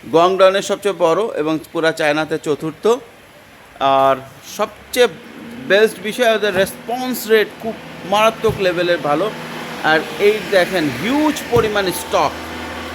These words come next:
হিউজ পরিমাণ স্টক। আপনারা যদি চান, আসলে আপনারা যদি, এখনও অনেকে বুঝতেছেন না যে জিনিসটা কি, কেন চে-, আহ, আহ,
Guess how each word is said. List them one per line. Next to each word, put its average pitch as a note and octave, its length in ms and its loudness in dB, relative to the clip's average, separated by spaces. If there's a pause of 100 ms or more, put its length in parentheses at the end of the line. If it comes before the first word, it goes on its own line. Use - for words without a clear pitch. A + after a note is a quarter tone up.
(640)
হিউজ C4 520 0
পরিমাণ G3+ 460 2
স্টক। C#3 360 0 (400)
আপনারা D#3+ 400 0
যদি D#3+ 240 -4
চান, F3 260 0
আসলে G3+ 440 -2 (400)
আপনারা G3 400 4
যদি, G3+ 240 -6
এখনও G#3 420 -2
অনেকে G3+ 260 -2
বুঝতেছেন F3 500 -4
না D#3+ 180 -2 (300)
যে C#3+ 80 -8
জিনিসটা F#3 440 -4
কি, C3+ 180 -6
কেন C4 220 -2
চে-, A3 380 0
আহ, D3+ 540 -2
আহ, F#2 140 -4